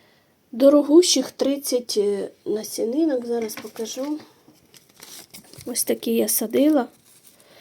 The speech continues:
От, п'ятдесят п'ять білі, коштували мені десять насінинок. І по тридцять гривень ось такі. Ой, упала. Ладно, вони однакові.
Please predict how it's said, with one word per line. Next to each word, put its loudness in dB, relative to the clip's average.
От, -2
п'ятдесят 2
п'ять 0
білі, 6
коштували 4
мені 6
десять 2
насінинок. 4
І 4
по 4
тридцять 4
гривень 6
ось -4
такі. 0
Ой, 4
упала. -8
Ладно, 2
вони 6
однакові. -2